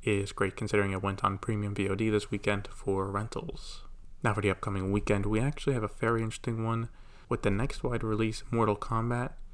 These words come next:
and it may fall victim to Demon Slayer. That's right, it's now a possibility. Thanks to Charlie Jatinder on Twitter,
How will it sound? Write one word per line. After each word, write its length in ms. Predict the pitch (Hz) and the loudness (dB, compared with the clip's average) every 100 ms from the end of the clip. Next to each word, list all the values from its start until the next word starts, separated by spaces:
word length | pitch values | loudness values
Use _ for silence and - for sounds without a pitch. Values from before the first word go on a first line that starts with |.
| - - | -14 -2
and 140 | 120 | 0
it 60 | 98 | 0
may 260 | 98 156 | 0 -2
fall 360 | 175 - 160 131 | -2 2 4 2
victim 520 | 131 - - 120 104 98 | 0 -2 0 0 0 2
to 100 | 104 | 0
Demon 320 | 123 123 104 | 2 0 0
Slayer. 360 | 101 104 165 - - - - - - | 0 -2 -4 -10 -16 -18 -18 -8 -4
That's 200 | 131 - | -2 2
right, 200 | 180 - - | 2 2 -6
it's 160 | - | -2
now 140 | 123 123 | 0 2
a 20 | |
possibility. 680 | 143 131 - 147 123 107 - - - - - - | 2 0 0 2 2 0 -6 -18 -20 -20 -4 2
Thanks 200 | 123 - | 2 4
to 240 | 139 113 | 4 4
Charlie 380 | - 135 156 156 | 4 2 4 2
Jatinder 680 | 147 139 - 139 123 107 104 | 4 2 4 0 2 2 2
on 220 | 113 104 - | 2 0 -4
Twitter, 380 | - - 160 165 | 0 2 2 0